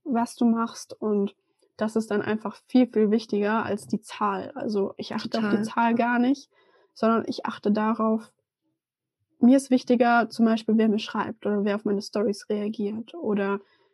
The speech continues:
Speaker 1: wer mir meine Be-, meine Beiträge kommentiert. Darauf lege ich viel, viel mehr Wert und da bedanke ich mich auch immer.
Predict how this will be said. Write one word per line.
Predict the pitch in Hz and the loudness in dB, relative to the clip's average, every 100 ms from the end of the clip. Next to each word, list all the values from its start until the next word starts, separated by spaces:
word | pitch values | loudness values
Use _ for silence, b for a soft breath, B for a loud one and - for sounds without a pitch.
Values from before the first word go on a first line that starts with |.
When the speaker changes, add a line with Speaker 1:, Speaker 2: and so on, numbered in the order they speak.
| b _ | b _
Speaker 1:
wer | - 240 | 2 4
mir | 240 | 6
meine | 240 233 | 6 4
Be-, | 226 - | 0 -2
meine | 226 226 254 | 2 4 4
Beiträge | 214 220 - 214 - | 2 0 -2 -2 -4
kommentiert. | - 190 214 - - 226 220 - | -6 -4 -4 -8 -6 -6 -6 -8
Darauf | - 226 226 220 | -2 2 0 -2
lege | - 226 220 226 | -2 2 4 4
ich | 214 214 - - | 2 0 -8 -18
viel, | - 262 254 | 2 6 6
viel | 233 | 6
mehr | 226 220 220 220 | 4 6 4 2
Wert | 214 214 226 - _ | 2 0 -2 -10 _
und | 208 | 0
da | 208 | 2
bedanke | 214 214 202 220 | 0 0 0 -2
ich | 247 - | -4 -4
mich | 202 | -4
auch | 185 - | -6 -6
immer. | 262 190 220 | -2 0 0